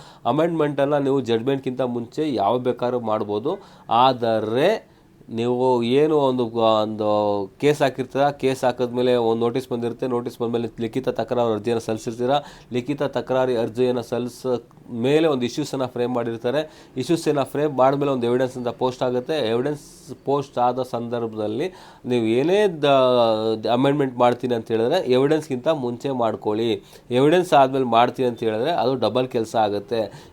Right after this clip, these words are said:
ಎರಡು ವರ್ಷ ಕೇಸ್ ಮುಗಿಯೋದು ನಾಲ್ಕು ವರ್ಷ ತಗೋತದೆ. ಹಾಗಾಗಿ ಟೈಮ್ ಕಿಲ್ ಮಾಡಬಾರ್ದು ಅನ್ನೋದಾದ್ರೆ ಅಂದ್ರೆ ಸರಿಯಾದ ರೀತಿಯಾಗಿ ಸರಿಯಾದ ಸಂದರ್ಭದಲ್ಲಿ ನಿಮ್ಮ ಅಮೆಂಡ್ಮೆಂಟ್‌ಗಳನ್ನ ಮಾಡ್ಕೊಳ್ಳಿ.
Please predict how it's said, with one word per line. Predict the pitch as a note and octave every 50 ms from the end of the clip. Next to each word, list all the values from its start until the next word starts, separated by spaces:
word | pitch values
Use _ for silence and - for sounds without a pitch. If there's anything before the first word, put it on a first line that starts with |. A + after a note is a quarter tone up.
| -
ಎರಡು | G#2 A#2 B2+ C3 C3+
ವರ್ಷ | C3+ C3 -
ಕೇಸ್ | D3+ D3 C#3+ C#3+ C#3 C#3 -
ಮುಗಿಯೋದು | C3 B2+ B2 B2 C#3 C#3+
ನಾಲ್ಕು | C#3+ B2+ B2 - C3+
ವರ್ಷ | B2 A2
ತಗೋತದೆ. | C3+ B2 B2 A#2 G#2+ A2 - G#2 G#2 A2 A#2+ A2+ G2 - - - - - -
ಹಾಗಾಗಿ | A2+ B2 C#3 D3+ C#3+ C#3 C3 C3 C#3 D#3 E3 D3 B2+ A#2
ಟೈಮ್ | A2 - C3 C#3 E3 F#3+ F#3+
ಕಿಲ್ | F3+ - D3+ D3+ D3+
ಮಾಡಬಾರ್ದು | D3+ C3+ B2+ B2+ C3 C3 B2+ B2 B2 B2 A#2+ A#2 C3 C3
ಅನ್ನೋದಾದ್ರೆ | C3 B2+ A#2+ A2 A2+ A2 A2 G#2+ G#2
ಅಂದ್ರೆ | A#2 D#3 G3+ A3 - - - - - - -
ಸರಿಯಾದ | - C3 C3+ C#3+ D3+ D3+ D3+ D3 D3
ರೀತಿಯಾಗಿ | D3 B2+ A2 A#2+ C3+ D#3+ D#3+ - D#3 D3 C#3 C3+ C#3+ E3
ಸರಿಯಾದ | D#3 - C3 B2 C3 C3+ C3+ C3 B2+ B2+
ಸಂದರ್ಭದಲ್ಲಿ | B2 - - A#2+ C#3 D3 D3+ D3+ D3 C3+ B2+ B2+ C3 D3+ F3+
ನಿಮ್ಮ | G3 G#3+ C3 D3+ D3
ಅಮೆಂಡ್ಮೆಂಟ್‌ಗಳನ್ನ | B2+ A#2 A#2+ B2 B2 C3 C3 B2+ A#2+ A#2 A#2+ A2+ A#2 A2 A2+ A#2+ C#3
ಮಾಡ್ಕೊಳ್ಳಿ. | C#3+ B2+ A#2 G#2+ G#2+ G#2+ - A2 G#2+ A#2 A2+ G2+